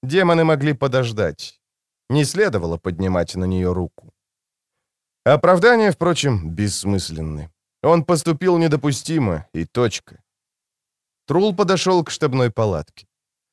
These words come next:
Всадники, которых он видел на дороге, уже прибыли. С ними его мать Урут. Она едва успела спешиться, как из палатки вышел к ней Фир. Трул успел перехватить слова матери. "Едва стою на ногах.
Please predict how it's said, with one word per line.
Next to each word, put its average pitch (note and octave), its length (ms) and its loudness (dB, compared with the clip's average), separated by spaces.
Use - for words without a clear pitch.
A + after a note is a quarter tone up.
Всадники, A#2 600 0
которых G2+ 440 -2
он G#2+ 140 0
видел A2 300 0
на A2 100 2
дороге, B2+ 360 2
уже A#2+ 260 0
прибыли. E2+ 560 -6
С - 140 -10
ними F#3+ 500 2
его C#3 320 2
мать D3+ 380 0
Урут. A2 380 -4
Она B2 260 4
едва C3+ 400 4
успела D3+ 440 2
спешиться, A#2 560 -2
как - 220 -6
из G#2 100 -4
палатки B2+ 460 2
вышел A#2+ 360 0
к - 80 -12
ней A2 220 2
Фир. D#2 400 -8
Трул A2 460 0
успел A2+ 500 0
перехватить A#2 600 0
слова F#2+ 320 2
матери. F2 480 -2
"Едва E3 400 2
стою C#3+ 400 2
на C#3 100 0
ногах. A2 500 -2